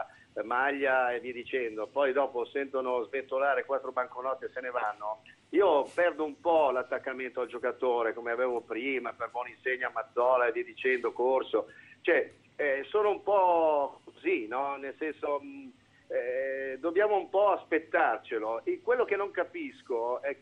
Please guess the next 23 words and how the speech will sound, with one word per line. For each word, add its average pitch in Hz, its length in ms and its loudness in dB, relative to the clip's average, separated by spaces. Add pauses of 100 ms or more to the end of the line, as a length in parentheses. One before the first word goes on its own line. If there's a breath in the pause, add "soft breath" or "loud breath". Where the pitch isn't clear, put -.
che, 147 240 0
eh, 123 160 -8
ci 151 100 -10
sono 180 440 -2
tantissime 175 640 0
teorie 160 340 6
in 131 40 -6
questo 139 260 2
momento, 135 580 0
no? 147 240 4
Del 131 140 2
fatto 156 260 0
che 135 100 0
noi 156 280 2
siamo 131 340 2
così 131 400 0
splendenti, 139 720 2
spumeggianti 139 920 0
in 127 80 -6
Coppa 147 280 2
dei 143 160 2
Campioni, 135 520 2
invece 120 420 -2